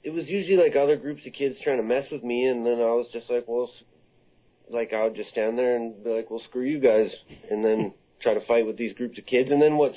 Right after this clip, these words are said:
funny is they'd go tell the principal on me, and they'd be like, those five, their words versus mine. So they're like, "Well, all these guys are saying you were going crazy." <laughs> Th-,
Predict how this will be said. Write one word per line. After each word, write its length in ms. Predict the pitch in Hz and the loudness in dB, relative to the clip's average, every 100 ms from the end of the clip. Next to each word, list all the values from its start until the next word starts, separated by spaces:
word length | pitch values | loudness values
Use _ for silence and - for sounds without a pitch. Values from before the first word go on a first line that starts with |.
| - | -2
funny 280 | 151 156 139 | -2 0 -2
is 100 | - _ _ _ _ _ | -4 _ _ _ _ _
they'd 160 | 143 151 | -2 2
go 120 | 165 | 0
tell 220 | 160 160 | 2 0
the 80 | 143 | 0
principal 500 | 139 143 175 156 139 | -2 -2 -4 -2 0
on 240 | 117 117 127 | 2 2 0
me, 160 | 135 | 0
and 120 | 131 | 0
they'd 220 | 131 131 127 | 0 -2 -2
be 80 | |
like, 240 | 131 123 - _ | 0 0 -2 _
those 280 | 110 123 135 - | -4 0 0 -2
five, 240 | 120 123 117 - _ 113 | -2 0 -2 -10 _ -10
their 260 | 113 147 | 0 0
words 340 | 139 135 139 120 | 2 0 -2 -4
versus 320 | 113 113 101 92 | -8 -8 -10 -2
mine. 360 | 113 127 123 - | 0 2 0 -4
So 80 | 120 | -4
they're 140 | 120 117 | 0 0
like, 180 | 113 | 0
"Well, 140 | 107 123 | -2 -2
all 240 | 131 147 | 0 -2
these 180 | 147 147 | -4 -6
guys 300 | 131 123 117 | -2 -2 -2
are 80 | 113 - | -8 -4
saying 240 | 131 131 | -2 -2
you 80 | 135 | -2
were 100 | 131 | 0
going 260 | 131 127 | 0 -2
crazy." 540 | 120 139 147 135 113 - _ | -2 -2 -2 -4 -10 -12 _
<laughs> 100 | - | -4
Th-, 140 | 196 | -4